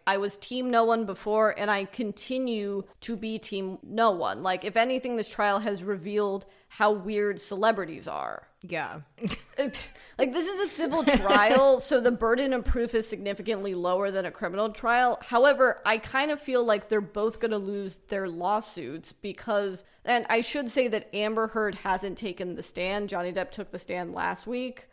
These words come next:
Speaker 1: But it seems like their own actions have had way more harmful consequences to their careers than what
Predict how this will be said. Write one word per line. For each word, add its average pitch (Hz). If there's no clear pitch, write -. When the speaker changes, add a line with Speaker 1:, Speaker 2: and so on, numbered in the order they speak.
Speaker 1:
But 240
it 254
seems 302
like 233
their 240
own 262
actions 220
have 208
had 202
way 185
more 208
harmful 196
consequences 226
to 226
their 185
careers 208
than 208
what 208